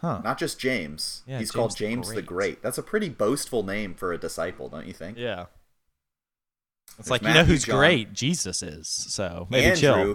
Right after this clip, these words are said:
Speaker 2: Bartholomew, Thomas, Philip, Peter, Judas,
Speaker 1: So,
Speaker 2: Simon,
Speaker 1: so,
Speaker 2: Matthias.
Speaker 1: so Bart Simpson is named after a disciple?
Speaker 2: Bartholomew? Yeah,
Speaker 1: Yeah.
Speaker 2: probably.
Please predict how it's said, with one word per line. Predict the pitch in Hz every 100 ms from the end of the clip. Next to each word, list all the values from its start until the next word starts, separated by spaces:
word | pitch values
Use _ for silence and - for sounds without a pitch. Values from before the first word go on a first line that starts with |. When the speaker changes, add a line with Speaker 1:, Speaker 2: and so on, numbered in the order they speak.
| -
Speaker 2:
Bartholomew, | 101 95 - 135 160 117 87 80 80 101 _ _ _ _ _ -
Thomas, | - 143 104 76 - - -
Philip, | - - 170 156 151 - - -
Peter, | - 117 113 110 107 - _
Judas, | 120 120 113 107 - - _
Speaker 1:
So, | - -
Speaker 2:
Simon, | 131 135 120 92 87 92 - _ _
Speaker 1:
so, | - 156 101
Speaker 2:
Matthias. | 98 - 113 113 87
Speaker 1:
so | 156 131 -
Bart | 175 190
Simpson | - 160 156 - 117
is | 98
named | 110 117 123
after | 120 - 123
a | 107
disciple? | 104 110 101 - 156 151 - - _ _ _ _ _ _ _ _ _ _ _
Speaker 2:
Bartholomew? | 87 87 85 90 101 107
Yeah, | 101 95
Speaker 1:
Yeah. | 160 104 87 _
Speaker 2:
probably. | 95 87 87